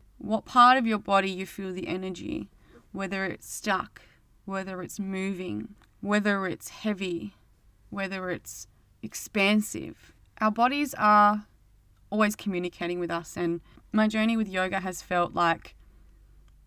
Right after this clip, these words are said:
that, the journey to, back to my body. And I guess maybe there was a really long time through all the stress and experiences that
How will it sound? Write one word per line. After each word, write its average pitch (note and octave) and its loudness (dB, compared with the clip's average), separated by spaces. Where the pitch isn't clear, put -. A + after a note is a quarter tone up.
that, F#3+ 2
the G3+ -4
journey G3 -2
to, F#3 -4
back G3 0
to - -6
my F3+ -2
body. F3 -2
And F3+ -2
I G3+ -6
guess G#3 -2
maybe G3 0
there F#3 0
was F#3 -4
a F#3+ -8
really F#3+ -6
long F#3 -2
time F#3 -2
through F#3 -6
all F#3 -6
the F#3 -8
stress - -8
and F3+ -8
experiences F#3+ -8
that F3+ -2